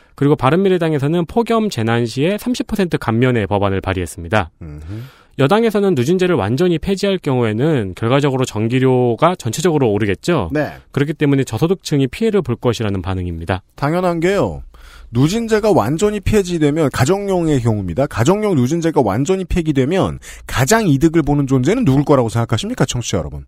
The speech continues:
Speaker 1: 비트코인 최고라는 사람이요.
Speaker 2: 타워 팰리스 입주자입니다.
Speaker 1: 죄송합니다.
Speaker 2: 네. 비트코인도 생각해 볼 수 있는데
Speaker 1: 네.
Speaker 2: 가정용으로 하긴 좀 그렇죠. 이 가오를 살리느라 유리, 통유리 건물로 지어서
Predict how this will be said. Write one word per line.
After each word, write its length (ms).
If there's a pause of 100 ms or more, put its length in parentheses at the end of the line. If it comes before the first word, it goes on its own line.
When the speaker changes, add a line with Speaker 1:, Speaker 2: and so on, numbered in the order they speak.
Speaker 1:
비트코인 400
최고라는 400
사람이요. 320 (240)
Speaker 2:
타워 320
팰리스 600
입주자입니다. 720
Speaker 1:
죄송합니다. 580 (140)
Speaker 2:
네. 100 (960)
비트코인도 380
생각해 300
볼 120
수 120
있는데 420
Speaker 1:
네. 140
Speaker 2:
가정용으로 580
하긴 260
좀 140
그렇죠. 420 (640)
이 180
가오를 440
살리느라 580
유리, 320
통유리 460
건물로 500
지어서 760